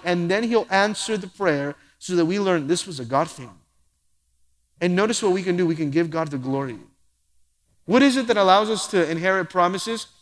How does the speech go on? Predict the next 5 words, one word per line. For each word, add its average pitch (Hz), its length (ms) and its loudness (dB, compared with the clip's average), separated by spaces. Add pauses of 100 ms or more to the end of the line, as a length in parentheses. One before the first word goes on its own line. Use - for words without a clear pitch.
(180)
Faith, 262 720 2 (240)
number 202 180 4
one, 185 380 6 (400)
and 175 220 0
patience. - 920 -2